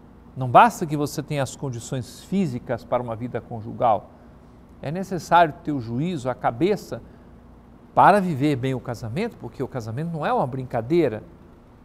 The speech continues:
Portanto, nós precisamos estar atentos a isso, e o tribunal eclesiástico serve para analisar, nesse caso do matrimônio, se aquele casamento foi válido ou não.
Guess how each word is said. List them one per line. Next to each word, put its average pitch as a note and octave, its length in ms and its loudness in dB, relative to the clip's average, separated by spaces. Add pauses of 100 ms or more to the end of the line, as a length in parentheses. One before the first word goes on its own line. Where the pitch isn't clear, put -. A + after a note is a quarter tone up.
(720)
Portanto, - 560 -2 (760)
nós C3+ 220 2
precisamos B2 380 -4
estar B2+ 260 4
atentos D3 720 -2
a B2 100 -6
isso, A#2 460 -10 (340)
e E4 120 2
o F#4+ 40 4
tribunal E3+ 440 2
eclesiástico F#3 840 0 (400)
serve G#3+ 540 2
para G3+ 340 6
analisar, G3+ 880 6 (540)
nesse D3 260 -4
caso C#3+ 320 6
do B2 120 -8
matrimônio, G#2+ 600 -6 (680)
se G3 640 6 (640)
aquele D#3+ 460 0
casamento A#2 840 -6
foi B2 240 -10
válido D3 640 2
ou D#3+ 100 -4
não. B2 220 -6